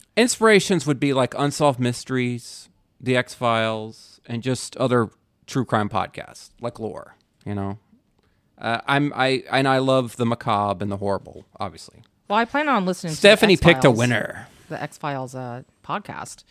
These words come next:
Speaker 2: 'cause I like the show. I actually like the new, the new show they did, even though Robert Stack has passed on and he's
Speaker 1: Oh,
Speaker 2: the
Speaker 1: you mean
Speaker 2: true
Speaker 1: the
Speaker 2: voice.
Speaker 1: Unsolved Mysteries?
Speaker 2: Yeah, the un-, there's an Unsolved Mysteries
Speaker 1: It is. It's
Speaker 2: podcast.
Speaker 1: good. I've listened to it.
Speaker 2: Yeah, I need to listen
Speaker 1: It's
Speaker 2: to
Speaker 1: good.
Speaker 2: it.
Speaker 1: Uh,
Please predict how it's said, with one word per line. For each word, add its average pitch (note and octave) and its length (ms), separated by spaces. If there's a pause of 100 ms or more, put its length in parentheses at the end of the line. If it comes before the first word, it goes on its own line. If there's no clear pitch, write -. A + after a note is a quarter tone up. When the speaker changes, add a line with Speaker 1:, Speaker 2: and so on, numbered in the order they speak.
(460)
Speaker 2:
'cause F3+ 100
I F#3 80
like F3 220
the E3 80
show. D3+ 260
I D#3 80
actually F3 240
like D#3 140
the D3+ 80
new, D3 480
the C#3+ 120
new C#3+ 200
show C#3 260
they B2+ 120
did, B2+ 200
even C3+ 140
though B2+ 280 (540)
Robert E3+ 400
Stack D3 300
has D3+ 100
passed C#3 340
on C#3 200
and C3 160 (920)
he's - 160
Speaker 1:
Oh, G3+ 140
Speaker 2:
the F#3 80
Speaker 1:
you F3+ 100
mean F#3 120
Speaker 2:
true F3+ 80
Speaker 1:
the C3+ 120
Speaker 2:
voice. B2+ 240
Speaker 1:
Unsolved C#3+ 260
Mysteries? E3 460
Speaker 2:
Yeah, A3+ 220
the D#3+ 100
un-, E3 220
there's F3+ 160
an E3 80
Unsolved F3 340
Mysteries D3+ 340
Speaker 1:
It B3+ 120
is. F3 160
It's D#3+ 120
Speaker 2:
podcast. - 60
Speaker 1:
good. F3 180
I've B2+ 120
listened C3+ 240
to G#2 80
it. G#3+ 60
Speaker 2:
Yeah, G3 100
I C#3+ 80
need F3+ 140
to D#3 60
listen D3+ 280
Speaker 1:
It's B2+ 100
Speaker 2:
to B2+ 60
Speaker 1:
good. A2+ 140
Speaker 2:
it. A#2+ 100 (720)
Speaker 1:
Uh, E3 200